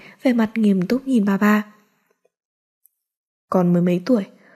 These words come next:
cuộc đời còn chưa đi đến đỉnh cao đã thiếu ý chí chiến đấu." Gia Quốc Duy đay đay kính mắt, không khách khí quát. "Bà nhìn xem, doanh thu công ty sau khi con tiến vào làm đi, làm sao con lại thiếu ý chí chiến đấu?"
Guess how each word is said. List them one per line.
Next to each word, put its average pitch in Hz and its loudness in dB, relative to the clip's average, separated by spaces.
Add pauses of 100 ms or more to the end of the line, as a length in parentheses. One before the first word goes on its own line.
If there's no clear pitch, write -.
(240)
cuộc 220 0
đời 190 2
còn 185 -2
chưa 208 0
đi 196 0
đến 180 2
đỉnh 220 -4
cao 185 0
đã 190 -2
thiếu 190 0
ý 190 2
chí 190 -2
chiến 185 -2
đấu." 190 -2 (1040)
Gia 247 -4
Quốc 277 -4
Duy 220 0
đay 208 0
đay 196 0
kính 185 -2
mắt, 240 -2 (240)
không 202 -2
khách 254 -6
khí 196 0
quát. 226 -4 (1500)
"Bà 185 0
nhìn 180 0
xem, 196 -4 (420)
doanh 240 -2
thu 240 0
công 208 0
ty 202 2
sau 214 -4
khi 202 2
con 196 -2
tiến 185 0
vào 226 -2
làm 185 -2
đi, 196 -4 (480)
làm 240 -2
sao 214 -2
con 208 0
lại 196 -2
thiếu 196 2
ý 208 0
chí 196 -2
chiến 202 -4
đấu?" 196 -2